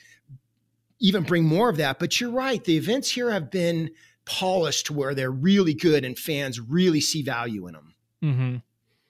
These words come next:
Speaker 2: Pete, thank you so much for coming on the show. It's really great to learn about the balloon races. Again, they're such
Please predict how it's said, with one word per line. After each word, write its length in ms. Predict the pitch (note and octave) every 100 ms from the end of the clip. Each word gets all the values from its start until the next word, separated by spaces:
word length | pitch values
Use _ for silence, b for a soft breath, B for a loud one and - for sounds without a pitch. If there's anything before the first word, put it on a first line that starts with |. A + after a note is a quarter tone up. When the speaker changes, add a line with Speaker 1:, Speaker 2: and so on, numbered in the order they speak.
| _ -
Speaker 2:
Pete, 240 | B3+ G3
thank 180 | A#3+ A#3
you 100 | B3+
so 160 | B3+
much 180 | B3 A#3
for 140 | - A3
coming 220 | A#3 A3+
on 120 | G#3
the 60 | G3
show. 220 | A3 F#3
It's 140 | C#3+
really 280 | D#3+ G3+ G3+
great 340 | E3+ F#3+ F#3 E3
to 200 | F3+ D#3
learn 320 | D3+ D#3+ D#3
about 360 | C#3 C#3+ D3+
the 80 | -
balloon 340 | C3+ C#3 D#3 D3+
races. 520 | D3+ D3 D#3 D3 C#3 -
Again, 260 | D3 D3 C3+
they're 140 | C3+
such 480 | C3 - E3 E3 -